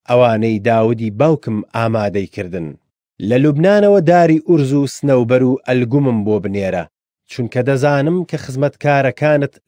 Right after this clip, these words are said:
لە بڕینی داری لوبناندا کارامەن. خزمەتکارەکانم ئامادەن لەگەڵ خزمەتکارەکانت کار بکەن بۆ ئەوەی دارێکی زۆرم بۆ ئامادە بکەن، چونکە دەبێت ئەو پەرستگایەی بنیادی دەنێم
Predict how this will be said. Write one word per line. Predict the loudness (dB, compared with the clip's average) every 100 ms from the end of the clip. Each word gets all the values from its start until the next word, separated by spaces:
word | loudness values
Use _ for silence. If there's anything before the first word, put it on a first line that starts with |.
| -4
لە | -2 -2
بڕینی | 0 0 -2 0 0
داری | 2 0 -2
لوبناندا | -6 -2 -2 -2 -2 -4 -4
کارامەن. | -4 -2 -2 -4 -4 -6 -10 _ _ -12
خزمەتکارەکانم | -8 -4 -4 -2 -2 0 -2 -2 -2 -2 -4 -6
ئامادەن | -2 0 0 -2 0 0 -2 -4 -4
لەگەڵ | -2 0 -2 -4
خزمەتکارەکانت | -8 -6 -6 -4 -4 -2 -4 -4 -4 -2 -4 _ _ _ -6
کار | -2 -2 -2
بکەن | -2 0 0 -4 _ _ _ _ -8 2
بۆ | 2 4
ئەوەی | 2 2 2 4
دارێکی | 4 2 -2 -4 0
زۆرم | 2 4 2 0
بۆ | 0 0
ئامادە | -2 -2 -4 -4 -6
بکەن، | -8 -6 -6 -6 _ _ _ _ _
چونکە | -6 -6 -4 -2
دەبێت | -2 0 0 -2 -8 -4
ئەو | -2 -2
پەرستگایەی | -2 -4 -4 -6 -2 2 2 2 0
بنیادی | -2 -2 0 0 -2 -4
دەنێم | -2 -2 -4